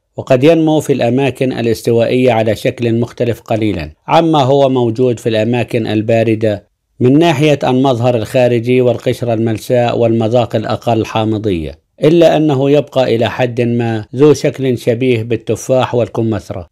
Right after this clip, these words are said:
الصفرجل أصفر ذهبي اللون عندما ينضج، ويعتبر مصدرًا العديد من المغذيات المهمة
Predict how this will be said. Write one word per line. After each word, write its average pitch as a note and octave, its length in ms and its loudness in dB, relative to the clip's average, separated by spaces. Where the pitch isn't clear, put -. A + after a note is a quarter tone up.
الصفرجل D3 680 2
أصفر C#3+ 460 0
ذهبي B2+ 540 0
اللون A#2 440 0
عندما A#2 460 0
ينضج، A2 440 -2
ويعتبر B2+ 500 2
مصدرًا B2+ 460 2
العديد A#2+ 640 0
من A#2+ 120 0
المغذيات A#2+ 800 0
المهمة A2+ 680 -2